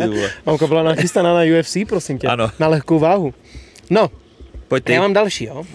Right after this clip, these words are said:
Speaker 2: <clears throat> Je to od Luci.
Speaker 1: Dobře.
Speaker 2: Jo? Luci V třicet jedna P.
Speaker 1: <laughs>
Speaker 2: Jednoduchý,
Speaker 1: Skvělý název.
Speaker 2: jednoduchý jméno. Eh, když jsme před pár lety jeli autobusem do Amsterdamu, jeli jsme doubledeckerem.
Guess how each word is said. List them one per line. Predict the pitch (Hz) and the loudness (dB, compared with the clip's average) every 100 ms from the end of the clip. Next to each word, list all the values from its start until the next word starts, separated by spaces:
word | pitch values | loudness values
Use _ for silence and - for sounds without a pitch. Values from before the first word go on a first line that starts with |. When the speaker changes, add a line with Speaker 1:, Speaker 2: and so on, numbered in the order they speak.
| 202 269 214 | -2 -2 -2
Speaker 2:
<clears throat> | 196 160 113 - | -6 -6 -6 -2
Je | 214 | 0
to | 202 208 | 2 2
od | 190 170 - - _ _ _ - - | 0 -2 -14 -20 _ _ _ -20 -10
Luci. | 160 175 - 127 - _ - - _ - | 0 0 0 -6 -6 _ -20 -20 _ -6
Speaker 1:
Dobře. | 110 160 202 | 0 0 2
Speaker 2:
Jo? | |
Luci | 175 196 220 | 0 0 0
V | 214 190 | 2 0
třicet | - 170 - | -2 -4 0
jedna | 175 147 | 0 0
P. | 127 147 | -2 -2
Speaker 1:
<laughs> | 127 - - - - - 208 - _ - | -2 -4 -20 -12 -12 -4 -4 -4 _ -4
Speaker 2:
Jednoduchý, | |
Speaker 1:
Skvělý | 156 156 147 | 2 4 4
název. | 143 135 | 4 2
Speaker 2:
jednoduchý | 185 196 - | 4 2 2
jméno. | 170 147 113 - - - - - - - | 0 -2 -4 -14 -20 -20 -20 -20 -20 -10
Eh, | 160 147 | -4 -2
když | 139 165 | -2 -2
jsme | 226 | -2
před | 214 220 | 0 -2
pár | - 160 208 | 0 -2 0
lety | 220 220 143 | -2 0 2
jeli | 143 151 | 2 2
autobusem | 175 196 208 - 202 | 0 0 -2 -2 -2
do | 143 | -4
Amsterdamu, | 147 185 - 208 151 123 143 - | -4 -4 -4 -2 0 -2 -4 -4
jeli | 151 165 | -2 -2
jsme | - 180 | 0 0
doubledeckerem. | 151 151 139 127 110 | 0 0 -2 -2 -6